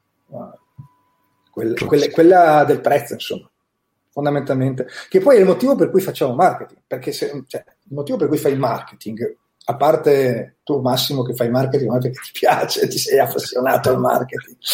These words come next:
Speaker 1: mi raccontavi ieri. Eh, no, il motivo per cui si fa marketing è per sostenere i margini.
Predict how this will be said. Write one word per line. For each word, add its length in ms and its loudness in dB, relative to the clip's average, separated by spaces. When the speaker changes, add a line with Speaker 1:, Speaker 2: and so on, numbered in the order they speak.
Speaker 1:
mi 80 6
raccontavi 560 4
ieri. 260 2
Eh, 720 4
no, 200 2
il 80 -2
motivo 260 4
per 100 2
cui 100 2
si 120 -2
fa 120 0
marketing 640 -6
è 180 4
per 440 0
sostenere 720 0
i 60 4
margini. 540 -2